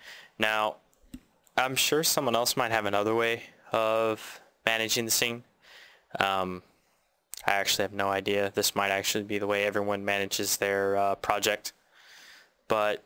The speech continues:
eventually, over here you see hierarchy is going to get utterly massive. Literally, it's, it's just gonna get filled, and it's not gonna be very fun to scroll through.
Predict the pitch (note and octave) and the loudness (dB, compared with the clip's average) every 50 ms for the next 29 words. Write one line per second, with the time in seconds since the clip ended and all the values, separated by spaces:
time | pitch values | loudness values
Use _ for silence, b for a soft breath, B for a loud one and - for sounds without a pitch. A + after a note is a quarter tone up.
0 | _ _ _ _ _ _ A2+ A2+ C3 D#3 G3 - - - D#3 C3 A#2 A2+ G#2+ G#2 | _ _ _ _ _ _ 2 2 2 2 2 0 0 2 2 2 2 0 0 -2
1 | - _ _ _ _ _ _ b b b b b b b b b _ - G#2+ - | -6 _ _ _ _ _ _ b b b b b b b b b _ -16 -16 -16
2 | - _ _ _ A2 A#2+ A2+ A#2 A2+ A#2+ A#2+ A#2 A2+ A2+ A2 G#2 - - G#2+ G2+ | -18 _ _ _ 2 2 2 2 2 2 2 2 2 2 2 2 2 2 2 2
3 | G#2 - A#2+ A#2 A2+ A2 G#2 - A2+ G#2+ G2 - - A#2 G#2 G2 - - G2+ - | 2 2 2 2 2 0 0 0 0 0 0 2 2 0 0 2 0 0 0 2
4 | - A2+ G#2+ G2+ G2+ F#2 F#2+ F#2+ F#2+ G2 G2 F#2+ F#2 - - G#2+ F#2+ F2+ - - | 2 2 2 2 0 -2 -2 -2 0 0 0 2 0 2 2 2 0 -2 -4 -8
5 | - - - _ _ A#2 A2 G#2+ G2+ G2+ G2 G2 G2 G2 G2 - - - - - | -10 -12 -18 _ _ 0 2 2 2 2 0 0 0 0 0 0 0 0 2 2
6 | - - - A2 - - - A2 G#2 G2+ - G#2 - - - - - A2+ G#2+ G#2+ | 2 2 2 2 0 2 0 0 -2 0 -2 -2 -2 -2 -6 -2 0 0 2 2
7 | G#2 G#2 G2+ G2 - - B B B B B B B B B B B A2+ A2 A2 | 2 0 0 -2 -4 -8 B B B B B B B B B B B 0 2 2
8 | A2 A2 A2 A2+ A#2 - - C#3 B2+ B2+ B2+ - C3 B2 B2 A#2+ A#2+ A#2 A2+ A2+ | 2 0 0 0 0 0 2 2 0 0 -2 -2 0 0 0 0 2 0 0 0
9 | - B2 A2+ A2+ A2 G#2 - - - A#2 A2+ A2 G#2+ - - A2 G#2 G2 G2 F#2+ | 0 0 0 0 0 0 0 0 2 2 0 0 0 -2 0 0 2 2 0 0